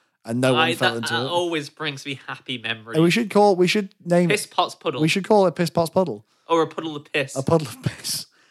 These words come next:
Speaker 1: Um, yeah, go through the woods, and then this amazing prop. So they had, I was like, "I don't know what to expect from this."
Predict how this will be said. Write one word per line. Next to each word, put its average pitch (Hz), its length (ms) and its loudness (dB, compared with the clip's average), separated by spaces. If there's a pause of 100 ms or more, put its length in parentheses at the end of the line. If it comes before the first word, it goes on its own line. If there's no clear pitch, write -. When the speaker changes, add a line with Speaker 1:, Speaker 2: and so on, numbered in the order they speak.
(320)
Speaker 1:
Um, 120 640 -4 (480)
yeah, 151 160 4
go 170 160 4
through 170 120 2
the 160 80 6
woods, 135 260 4 (320)
and 147 140 0
then 139 180 2
this 127 280 -2 (280)
amazing 170 1000 2
prop. - 480 -12 (520)
So 147 280 4
they 135 320 2
had, 123 260 -2
I 202 180 4
was 190 420 2
like, 135 420 -6
"I 143 80 -8
don't 170 220 2
know 170 80 -2
what 139 240 0
to 139 100 -10
expect - 440 -12
from 95 160 -20
this." - 380 -18